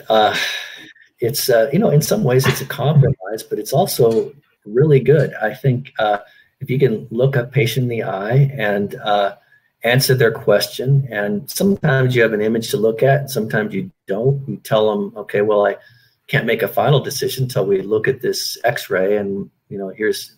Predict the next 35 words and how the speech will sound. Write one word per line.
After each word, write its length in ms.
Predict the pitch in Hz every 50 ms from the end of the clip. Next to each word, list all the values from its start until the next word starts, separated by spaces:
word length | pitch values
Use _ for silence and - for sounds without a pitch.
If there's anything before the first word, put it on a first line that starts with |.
| _ _ 101 - _
we'll 200 | - 107 104 110 107
make 100 | - -
a 100 | - -
plan 200 | 107 107 107 98
to 80 | 95 95
get 260 | - 110 113 - -
one 220 | 101 98 101 101
at 100 | 92 -
the 80 | - 98
appropriate 480 | 92 - - 101 95 - 95 95 -
time, 260 | - - 101 92 95 101
depending 340 | 95 - - 98 101 98 92
upon 320 | 92 - - 98 95 95 92
the 140 | 92 92 92 - _ _ _ _ _ _ _ _ _ _ - - - _
acuity 400 | - - - - 120 117 113 110 104
of 140 | 101 95 95
the 100 | 98 98
need." 420 | 101 107 104 101 98 101 - - - _ _ _ _ _ _ _ _ _ _ _ _ -
Uh, 320 | 117 110 113 110 - - - - _ -
but 260 | 135 131 127 123 -
I 80 | 139
think 280 | 151 - 185 175 - - - _ _ _ _ - - - - _ _ _ _ _ _ _ _ _ _ _
not 260 | 123 127 147 156 143 139
all 220 | 135 139 143 127
problems 520 | - - 131 127 127 123 - 107 104 104 -
can 200 | - 107 104 101
be 120 | 98 101
solved 540 | 101 - - 107 107 104 107 107 104 - - _ _
in 100 | 104 104
a 60 | 101
remote 360 | 101 98 101 107 110 104 107
visit, 380 | 107 107 98 - 101 90 - -
but 180 | 101 - -
many 300 | 98 104 117 120 120 120
can, 460 | 113 - - 104 101 95 92 85 -